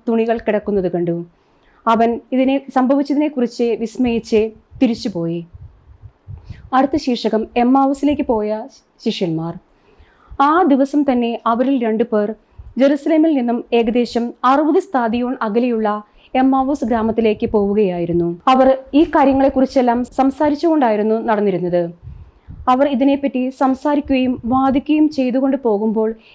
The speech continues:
യേശു അവരുടെ അടുക്കൽ വരികയും അവരോടൊപ്പം യാത്ര ചെയ്യുകയും ചെയ്തു. എന്നാൽ അവർ യേശുവിനെ തിരിച്ചറിഞ്ഞിരുന്നില്ല. തിരിച്ചറിയാൻ കഴിയാത്ത വിധം അവരുടെ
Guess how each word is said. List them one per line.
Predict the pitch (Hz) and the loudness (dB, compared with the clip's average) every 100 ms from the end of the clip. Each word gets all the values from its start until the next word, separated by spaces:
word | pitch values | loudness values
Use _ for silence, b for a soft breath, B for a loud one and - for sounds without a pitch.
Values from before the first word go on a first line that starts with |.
| - | -2
യേശു | 302 339 349 349 359 | 2 2 2 0 0
അവരുടെ | 240 247 254 | 0 0 2
അടുക്കൽ | 240 247 277 | 2 2 2
വരികയും | 240 220 226 220 220 233 | 2 0 -2 -2 -6 -4
അവരോടൊപ്പം | 233 277 285 285 226 226 | 0 2 0 0 -4 -4
യാത്ര | 233 233 240 294 | -6 -4 -2 -2
ചെയ്യുകയും | 233 202 202 202 | -2 -2 -2 -4
ചെയ്തു. | - 170 165 180 180 - b b b b _ _ - | -4 -4 -2 -4 -8 -18 b b b b _ _ -2
എന്നാൽ | 233 240 240 240 | 0 2 0 0
അവർ | 226 233 | 0 0
യേശുവിനെ | 233 220 247 233 | -2 -2 -2 0
തിരിച്ചറിഞ്ഞിരുന്നില്ല. | 247 233 - 247 190 180 180 180 170 170 _ _ _ _ - 269 | 0 0 0 -2 -2 -2 -2 -2 -4 -8 _ _ _ _ -4 0
തിരിച്ചറിയാൻ | 269 320 302 294 | 2 2 2 2
കഴിയാത്ത | - 254 277 285 285 | 0 2 2 2 0
വിധം | 226 226 220 - 226 | 0 -2 -6 -6 -2
അവരുടെ | 233 240 | 0 0